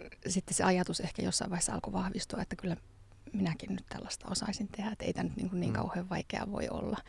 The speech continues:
Speaker 1: Ja ei, ei tietenkään niin kuin ajatukset synny missään tyhjiössä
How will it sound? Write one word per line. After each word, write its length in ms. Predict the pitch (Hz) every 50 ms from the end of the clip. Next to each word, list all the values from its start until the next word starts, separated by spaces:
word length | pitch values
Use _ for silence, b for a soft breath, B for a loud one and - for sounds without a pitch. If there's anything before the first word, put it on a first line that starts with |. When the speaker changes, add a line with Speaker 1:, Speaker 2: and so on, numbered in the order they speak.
| B B B B B B B B B B B B
Speaker 1:
Ja 160 | - 180 165 - - 127 - - - - - - - - - - - - -
ei, 340 | - 196 190 185 165 180 - - - -
ei 80 | 185
tietenkään 400 | - - 185 190 185 170 180 170
niin 80 | 175 170
kuin 120 | - -
ajatukset 420 | 185 185 175 - 165 - - 160 -
synny 280 | - 185 180 175 170
missään 380 | 170 175 180 - - 196 185 185
tyhjiössä 720 | - 220 190 - - - - - - - - - - -